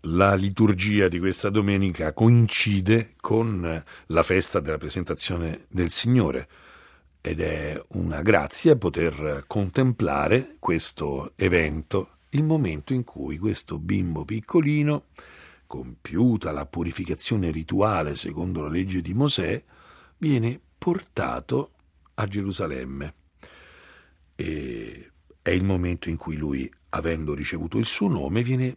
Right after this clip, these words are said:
presentato in quanto primogenito, che è sacro al Signore, e quindi Maria e Giuseppe dovranno offrire in sacrificio una coppia di tortore o due giovani colombi,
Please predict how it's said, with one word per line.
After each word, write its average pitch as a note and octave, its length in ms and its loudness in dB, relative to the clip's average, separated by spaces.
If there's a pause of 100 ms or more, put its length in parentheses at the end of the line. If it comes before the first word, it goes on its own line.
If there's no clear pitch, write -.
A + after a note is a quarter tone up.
presentato C3 880 -2
in G#2+ 120 0
quanto A2 420 0
primogenito, G#2+ 1300 0 (600)
che - 340 -6
è A#2+ 140 -4
sacro E2 720 -4
al D2 100 -2
Signore, C#2 680 -4 (300)
e F3 300 -4
quindi C#2+ 560 -8
Maria F2 320 -6
e G#2+ 60 -4
Giuseppe C3+ 540 -4
dovranno F#2 480 0
offrire F#2 680 2 (480)
in G2+ 180 -4
sacrificio A#2+ 720 -4
una E2+ 140 -4
coppia F2 240 -6
di F#2 100 -4
tortore D2+ 640 -8
o F#2 140 -8
due D2 160 -6
giovani D2+ 280 -4
colombi, C2+ 640 -6